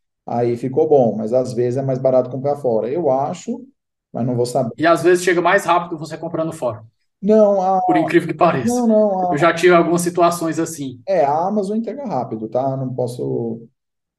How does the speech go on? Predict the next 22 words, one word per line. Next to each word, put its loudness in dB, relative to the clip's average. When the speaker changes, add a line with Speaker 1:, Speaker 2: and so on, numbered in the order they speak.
Speaker 1:
não -12
posso 0
reclamar, -2
não. -8
Speaker 2:
Manuel, 2
fechamos -2
aqui -2
nosso -2
episódio. 0
Eu -6
acho -4
que -8
tem -2
um 0
conteúdo -4
bacana 0
aí 0
pra, -2
pra -8
quem -8
ouviu 2
e -6